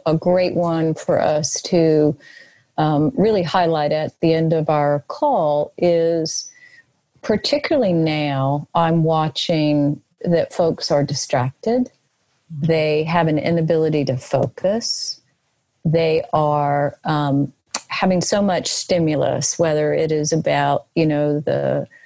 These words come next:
the, um, case in our country and where we are in terms of opening up or staying, sheltering in place, and so much tension that we are experiencing now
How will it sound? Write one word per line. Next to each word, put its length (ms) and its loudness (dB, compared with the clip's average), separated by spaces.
the, 440 0
um, 420 -4
case 280 0
in 80 0
our 140 -2
country 580 0
and 140 0
where 180 2
we 240 0
are 320 0
in 140 -2
terms 260 0
of 140 0
opening 440 0
up 300 0
or 440 0
staying, 560 0
sheltering 560 -2
in 120 0
place, 540 -2
and 140 0
so 120 0
much 380 -4
tension 640 -2
that 140 0
we 140 2
are 100 0
experiencing 720 0
now 460 -2